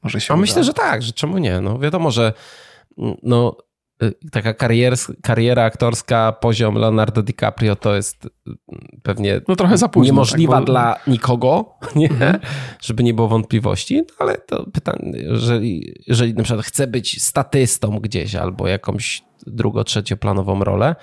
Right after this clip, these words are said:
Speaker 2: kurde, to myślę, że to jest do, do ogarnięcia. Dobrze wygląda, to już jakieś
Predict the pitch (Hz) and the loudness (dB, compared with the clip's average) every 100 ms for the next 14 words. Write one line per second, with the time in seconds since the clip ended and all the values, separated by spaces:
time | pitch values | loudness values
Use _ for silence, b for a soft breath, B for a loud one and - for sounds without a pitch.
0 | b b b b - _ _ _ _ _ | b b b b -20 _ _ _ _ _
1 | _ _ _ _ _ - 339 113 101 104 | _ _ _ _ _ 2 2 2 0 2
2 | 220 381 403 370 302 320 392 403 392 175 | 4 4 2 0 -2 -4 -2 0 2 0
3 | 110 101 95 95 - 92 95 - - - | 2 2 2 0 -2 -4 -4 -4 -6 -4
4 | 302 320 311 302 349 190 101 - 165 113 | -2 0 0 2 2 2 2 2 0 0
5 | - 92 | -2 -6